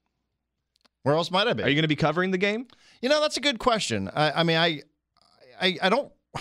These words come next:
Speaker 1: <laughs> I'm sort of caught in between on that.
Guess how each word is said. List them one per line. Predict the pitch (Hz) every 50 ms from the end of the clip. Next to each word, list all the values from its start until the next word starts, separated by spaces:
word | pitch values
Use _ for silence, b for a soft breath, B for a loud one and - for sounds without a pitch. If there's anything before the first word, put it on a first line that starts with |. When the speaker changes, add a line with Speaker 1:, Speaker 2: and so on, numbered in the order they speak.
| - - -
Speaker 1:
<laughs> | 143 147 139 b b b b b b b b b b b b b -
I'm | 170 175
sort | - - 330 339
of | 339 -
caught | - 214 208 202
in | 196 170
between | 160 147 - - 185 165 147
on | 131 117 107
that. | 98 90 87 90